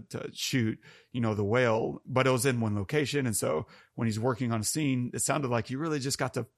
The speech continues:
work on the scene for a huge chunk of time and, you know, create the, the throughput that he was looking for.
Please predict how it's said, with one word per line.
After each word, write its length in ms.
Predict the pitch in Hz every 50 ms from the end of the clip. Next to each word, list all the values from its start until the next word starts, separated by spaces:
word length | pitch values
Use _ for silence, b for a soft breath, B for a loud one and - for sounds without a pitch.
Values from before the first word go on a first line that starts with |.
| _ _ - 117
work 220 | 123 139 135 -
on 100 | 131 117
the 60 | 113
scene 360 | 107 - - 156 151 135 113 101
for 280 | - 139 135 143 - B B B B B B B
a 160 | - - 113
huge 340 | 101 120 139 120 101 - - _ _
chunk 240 | - - 143 120 -
of 80 | -
time 460 | - - 139 156 143 123 117 117 120 117
and, 220 | - - 117 - _ -
you 120 | 123 117
know, 120 | 107 107 104
create 420 | - - - 127 127 120 117 -
the, 220 | - 143 139 135 131
the 100 | - -
throughput 400 | - 131 123 - - 123 - -
that 140 | 123 -
he 60 | 127 131
was 100 | 110 120
looking 260 | 127 117 - 117 107
for. 300 | - 110 110 110 117